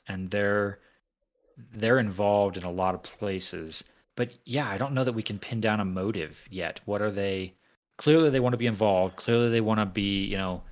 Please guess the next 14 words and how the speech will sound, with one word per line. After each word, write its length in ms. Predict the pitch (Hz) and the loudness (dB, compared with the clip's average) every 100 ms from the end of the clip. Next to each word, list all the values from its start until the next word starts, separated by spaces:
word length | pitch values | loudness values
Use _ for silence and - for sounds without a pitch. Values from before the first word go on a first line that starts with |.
| - | -14
have 180 | - 113 | -4 -2
some 140 | - | -2
control 640 | - 104 - 110 107 104 95 | -4 -6 -2 2 4 4 2
about 200 | 98 101 | -2 -2
what's 200 | 95 - | -6 -4
going 240 | 101 95 | -4 -4
on, 260 | 95 92 90 | -4 -4 -4
but 180 | 92 - - _ | -6 -8 -20 _
what 280 | 95 104 120 | -6 -2 -2
are 80 | 113 | 0
they 220 | 107 101 | -2 -2
trying 580 | - 101 101 98 95 87 | -4 -4 -4 -4 -6 -10
to 140 | - 82 80 - | -14 -16 -20 -12
do? 640 | 95 92 85 67 - - | -6 -6 -6 -10 -14 -16